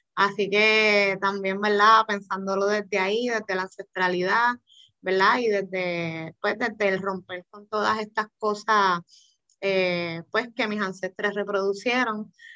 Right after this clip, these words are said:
eh, ¿verdad? Y comenzar a darle una narrativa distinta, eh, se creó este proyecto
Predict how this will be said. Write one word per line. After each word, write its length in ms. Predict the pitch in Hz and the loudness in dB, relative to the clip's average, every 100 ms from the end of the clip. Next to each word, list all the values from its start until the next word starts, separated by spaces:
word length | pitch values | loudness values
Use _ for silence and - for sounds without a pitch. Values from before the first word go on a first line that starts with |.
| _ - | _ -2
eh, 520 | 196 190 180 175 170 | 0 2 0 -2 -4
¿verdad? 320 | 170 175 190 226 | -4 -2 0 -2
Y 60 | |
comenzar 480 | 214 180 180 - 175 | -4 -6 -8 -4 0
a 80 | 180 | 2
darle 200 | 190 196 | 2 0
una 180 | 196 196 | 0 -2
narrativa 500 | 196 202 196 190 190 | 0 -2 -2 -2 -2
distinta, 800 | 196 - 233 247 240 196 190 190 _ _ _ | -4 -6 -8 -6 -6 -4 -4 -6 _ _ _
eh, 420 | 185 175 170 165 170 | -4 -2 -2 -4 -6
se 180 | 196 | -6
creó 160 | 180 175 | -2 -2
este 300 | 170 175 180 | -4 -6 -14
proyecto 720 | 185 185 175 165 _ 170 160 | -14 -12 -12 -12 _ -12 -12